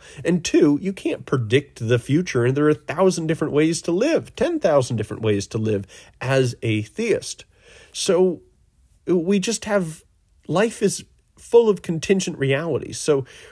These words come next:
why would we, uh, why would we think that you have this, uh, sure bet? I don't think you do. If you can launch this many gods objection, I can launch a many ways to be an atheist objection, at which point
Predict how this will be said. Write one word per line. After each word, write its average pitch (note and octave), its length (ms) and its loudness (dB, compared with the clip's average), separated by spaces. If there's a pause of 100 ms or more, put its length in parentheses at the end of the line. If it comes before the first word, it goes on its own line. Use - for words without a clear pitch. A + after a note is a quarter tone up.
(140)
why A2 460 0
would D#3+ 200 2
we, C3+ 380 2
uh, G#2+ 380 0 (140)
why G#2+ 140 -2
would C3 180 -2
we A#2 140 -2
think A2+ 320 -4
that G2 240 -4
you B2 400 0
have F#2 420 -6
this, G#2+ 300 -8
uh, - 140 -2
sure A2+ 400 -2
bet? G2 440 -6
I D3 120 -8
don't E3 200 -2
think D3+ 220 -4
you D#3+ 60 -4
do. A3 360 -2 (440)
If A2+ 180 -4
you D3 220 2
can D#3 160 -4
launch B2 400 0
this A#2+ 280 -2
many A#2+ 300 0
gods C3+ 360 2
objection, G2+ 520 -6 (260)
I G3+ 120 2
can G#3 180 -2
launch B2 480 -2 (120)
a B2 260 2 (140)
many D#3 340 4
ways D#3 340 4
to D3+ 100 -8
be E3+ 180 0
an E3+ 80 2
atheist E3 560 0
objection, A2+ 500 -6
at C#3+ 100 2
which D#3+ 220 -2
point E3 280 -2